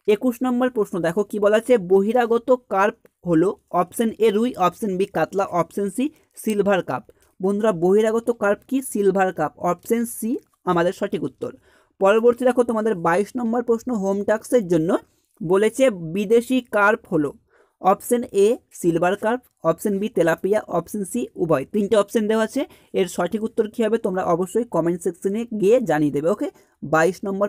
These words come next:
প্রশ্ন তোমাদের হোম টাস্কের জন্য। পরবর্তী দেখো তেইশ নম্বর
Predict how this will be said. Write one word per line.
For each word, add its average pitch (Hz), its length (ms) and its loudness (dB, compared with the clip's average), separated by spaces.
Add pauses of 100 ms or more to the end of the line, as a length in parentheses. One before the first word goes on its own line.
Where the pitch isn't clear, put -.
প্রশ্ন 196 160 -6 (120)
তোমাদের 185 280 -2 (280)
হোম 175 140 2 (100)
টাস্কের 147 380 -2
জন্য। 131 160 -6 (400)
পরবর্তী 226 500 4
দেখো 247 160 2 (180)
তেইশ 233 240 2 (100)
নম্বর 175 240 0